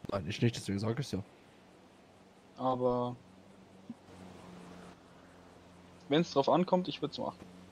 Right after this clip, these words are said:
Speaker 1: Was jetzt? Alter, du sagst ja
Speaker 2: Ja.
Speaker 1: immer noch, du bist
Speaker 2: Ja.
Speaker 1: dagegen. Was denn nun?
Speaker 2: Nein, nein,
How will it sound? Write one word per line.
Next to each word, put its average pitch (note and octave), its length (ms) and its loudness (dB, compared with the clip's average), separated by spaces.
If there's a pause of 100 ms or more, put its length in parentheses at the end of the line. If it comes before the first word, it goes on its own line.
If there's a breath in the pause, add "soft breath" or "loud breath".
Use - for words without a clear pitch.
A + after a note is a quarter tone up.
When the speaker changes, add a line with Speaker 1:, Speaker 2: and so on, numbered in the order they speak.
(680)
Speaker 1:
Was A2+ 200 2
jetzt? G#2+ 160 2 (260)
Alter, A#2+ 260 12 (440)
du A2+ 80 2
sagst A#2 220 6
ja A#2+ 80 6
Speaker 2:
Ja. A#2+ 40 8
Speaker 1:
immer C3 100 10
noch, - 40 2
du A#2+ 80 0
bist B2+ 160 4
Speaker 2:
Ja. A#2+ 80 8
Speaker 1:
dagegen. C3+ 340 10
Was D3+ 220 6
denn A2 180 4
nun? G#2+ 60 0
Speaker 2:
Nein, D3 140 6
nein, F3+ 180 8